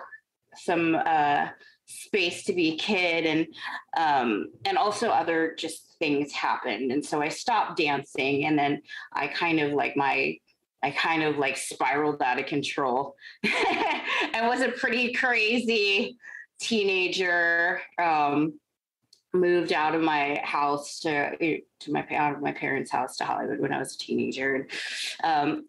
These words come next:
anyway, stuff happened. I moved back in, like, my mid-twenties, and I was like, "Okay, I need to, like, get myself together, get, like, a regular job and try to get on track with, like, doing actual life things and not, you know,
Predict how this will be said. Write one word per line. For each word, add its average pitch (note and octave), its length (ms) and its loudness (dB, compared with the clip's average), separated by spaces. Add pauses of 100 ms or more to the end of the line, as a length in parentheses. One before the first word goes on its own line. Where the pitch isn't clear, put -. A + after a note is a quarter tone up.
(120)
anyway, C4+ 760 0
stuff E4+ 240 -2
happened. G3+ 640 0 (480)
I A3 80 0
moved B3+ 320 0
back A#3 260 0
in, A#3 120 2
like, G#3+ 160 0
my G3+ 120 2
mid-twenties, A#3 960 0
and G#3 140 2
I F3+ 180 2
was F3+ 100 0
like, F3+ 200 0
"Okay, F#3+ 300 -2
I - 20 0
need F3 200 0
to, F#3 100 -2
like, E3 260 0
get F#3 160 0
myself F3+ 360 -2
together, F#3+ 520 0
get, F3 400 -2
like, C3+ 300 -4
a D3 100 0 (160)
regular F3 460 0
job F3+ 600 2
and E3+ 100 0
try E3 200 -2
to D#3+ 140 -2
get E3 220 -2
on D#3 200 2
track D3 400 -2
with, C#3+ 200 -2
like, D3+ 420 -2
doing D3 360 0
actual C#3 560 -2 (240)
life D#3 440 0
things C3+ 380 -2
and C3+ 80 2
not, C3 300 0
you D3 140 -2
know, G2+ 160 -2